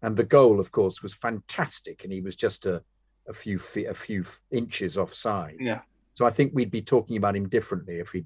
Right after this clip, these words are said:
Speaker 1: if that goal had gone in. But I, I thought that was one of the better performances from him, even though we're very dissatisfied with him still.
Speaker 2: Yeah, so I think when he came on, was it the Southampton game or the last league game, he actually had quite a good twenty minutes playing out on that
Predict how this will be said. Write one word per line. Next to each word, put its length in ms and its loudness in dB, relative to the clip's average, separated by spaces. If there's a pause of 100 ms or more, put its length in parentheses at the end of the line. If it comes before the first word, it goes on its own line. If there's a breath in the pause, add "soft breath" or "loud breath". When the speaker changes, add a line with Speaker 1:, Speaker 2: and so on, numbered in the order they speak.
Speaker 1:
if 140 -6
that 200 -2
goal 220 0
had 140 -8
gone 200 -6
in. 180 -8 (540 loud breath)
But 120 0
I, 140 2
I 120 2
thought 200 2
that 60 6
was 120 4
one 100 4
of 80 4
the 60 4
better 360 4
performances 800 0
from 260 0
him, 160 -2
even 300 4
though 160 10
we're 160 6
very 400 4 (240)
dissatisfied 880 -4
with 120 -6
him 160 -4
still. 500 -4 (680)
Speaker 2:
Yeah, 160 -6
so 80 -14
I 20 -12
think 140 2
when 80 6
he 60 2
came 280 0
on, 80 -4
was 160 -4
it 160 -2 (680)
the 60 -6 (120)
Southampton 520 0
game 220 2
or 80 4
the 80 -2
last 380 2
league 180 6
game, 200 2
he 40 4
actually 200 0
had 80 -4
quite 220 0
a 40 -2
good 240 -2
twenty 240 -2
minutes 440 -2 (100)
playing 200 2
out 300 -2
on 100 0
that 140 0